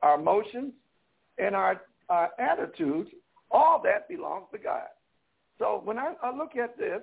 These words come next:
and then I look back at the old scripture that speaks about in Exodus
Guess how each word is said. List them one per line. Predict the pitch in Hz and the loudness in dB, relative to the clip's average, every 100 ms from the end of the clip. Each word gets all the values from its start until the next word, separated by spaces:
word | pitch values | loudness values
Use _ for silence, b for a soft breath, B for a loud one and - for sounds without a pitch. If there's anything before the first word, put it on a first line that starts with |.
| - | -8
and | 202 277 | -6 0
then | 285 | 2
I | 240 220 | 2 2
look | 208 214 - | 0 -2 2
back | - 208 - | 2 2 -2
at | - - | -12 -4
the | 165 160 - | -2 0 4
old | 294 311 - | 4 2 -6
scripture | - 160 - - - _ _ _ - | -6 -6 -4 -10 -10 _ _ _ -8
that | 175 | -8
speaks | - 226 - | -6 -6 -2
about | 196 202 208 | 2 4 2
in | 208 262 | -2 -4
Exodus | 269 180 185 | -4 -6 -6